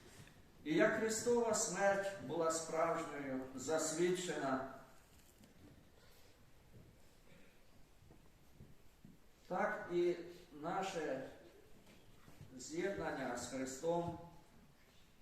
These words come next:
благодаттю Божою, от, умертвує наші вчинки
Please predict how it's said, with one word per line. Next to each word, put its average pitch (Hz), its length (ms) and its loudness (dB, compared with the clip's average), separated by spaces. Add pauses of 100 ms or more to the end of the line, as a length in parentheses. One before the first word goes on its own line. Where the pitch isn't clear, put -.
(920)
благодаттю 170 800 2 (140)
Божою, 175 600 0 (180)
от, 156 340 0
умертвує 156 840 4 (200)
наші 247 340 -2 (100)
вчинки 160 600 -6